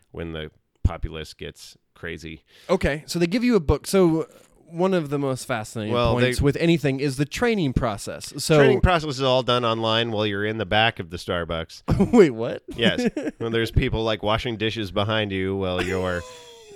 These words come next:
Speaker 1: on a computer and you're trying to learn exactly how to make
Speaker 2: Is it
Speaker 1: beverages and you're writing things down.
Speaker 2: Is it multiple choice, or do you have to, like, fill in the blank?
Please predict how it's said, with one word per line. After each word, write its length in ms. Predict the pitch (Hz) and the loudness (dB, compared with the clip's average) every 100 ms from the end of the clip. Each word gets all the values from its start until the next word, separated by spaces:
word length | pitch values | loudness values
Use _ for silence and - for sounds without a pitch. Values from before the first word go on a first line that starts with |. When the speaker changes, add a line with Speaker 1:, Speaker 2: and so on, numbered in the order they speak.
| 320 - 285 | 0 0 0
Speaker 1:
on 200 | 277 269 | 0 2
a 40 | 120 | 0
computer 640 | 117 104 123 120 110 104 | -4 -2 0 2 2 2
and 120 | 101 | 0
you're 180 | 104 101 | -2 -4
trying 300 | 101 117 110 | -2 -2 -2
to 100 | 104 | -2
learn 320 | 104 107 101 | -2 -2 -2
exactly 440 | 101 90 101 101 98 | -4 -4 -6 -4 -4
how 100 | 98 | -2
to 80 | 92 | -2
make 200 | 101 80 | -4 -2
Speaker 2:
Is 20 | |
it 20 | |
Speaker 1:
beverages 600 | 98 98 87 104 92 92 | 4 6 6 2 0 -2
and 80 | 98 | -6
you're 120 | 92 | -4
writing 540 | 95 101 95 95 92 87 - | -2 -2 -2 -4 -6 -10 -6
things 240 | 95 92 | -6 -4
down. 440 | 110 104 95 90 92 - - - _ - - | -4 -2 0 -2 -6 -14 -20 -20 _ -8 4
Speaker 2:
Is 160 | 190 | 6
it 100 | 185 | 6
multiple 480 | 170 160 170 170 156 | 4 2 2 0 -2
choice, 500 | 135 151 135 190 - | 0 2 2 2 -4
or 200 | - 131 | -4 -2
do 100 | 123 | -2
you 60 | 127 | -2
have 180 | 127 117 | -2 -4
to, 100 | 120 | -4
like, 180 | 110 - | -4 -4
fill 260 | 131 117 | -2 -2
in 60 | 110 | 0
the 80 | 104 | -2
blank? 420 | 107 101 101 | -4 -8 -12